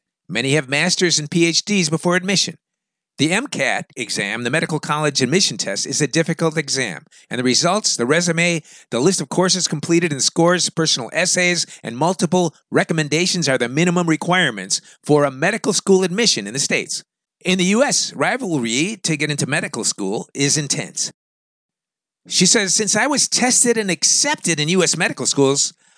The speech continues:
I can say this is a lengthy process. I personally got accepted into five medical schools,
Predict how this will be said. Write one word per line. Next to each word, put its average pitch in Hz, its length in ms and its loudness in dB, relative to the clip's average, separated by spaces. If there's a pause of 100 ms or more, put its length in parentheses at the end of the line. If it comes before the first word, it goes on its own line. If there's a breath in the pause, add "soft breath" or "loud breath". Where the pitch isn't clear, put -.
(120)
I 214 140 -2
can 208 180 -6
say 202 240 2
this 185 200 0
is 135 100 -2
a 123 80 -2
lengthy 135 420 -4
process. - 640 -4 (520 soft breath)
I 247 260 0
personally 202 440 0
got 185 280 -4 (260)
accepted 190 580 0
into 165 220 -2
five 180 500 0
medical 165 400 -2
schools, - 460 -6